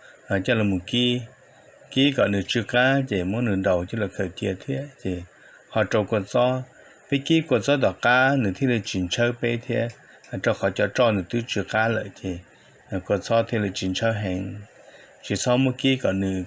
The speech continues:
cú nhia, thì chỉ ký còn nửa hía thế nửa chưa cá xứ gì. Muốn nửa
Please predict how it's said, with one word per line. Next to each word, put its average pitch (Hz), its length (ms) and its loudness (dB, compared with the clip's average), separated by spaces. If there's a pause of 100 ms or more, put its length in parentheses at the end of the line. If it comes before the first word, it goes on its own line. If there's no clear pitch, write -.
cú 127 60 0
nhia, 131 380 2
thì 95 120 -6
chỉ 92 240 -6
ký 117 220 -4
còn 92 160 -6
nửa 92 160 -2
hía 98 260 -2
thế 123 140 -6
nửa 104 160 -4
chưa - 160 -8
cá 117 260 -2
xứ - 260 -10
gì. 95 180 -10 (520)
Muốn 131 160 4
nửa 107 80 4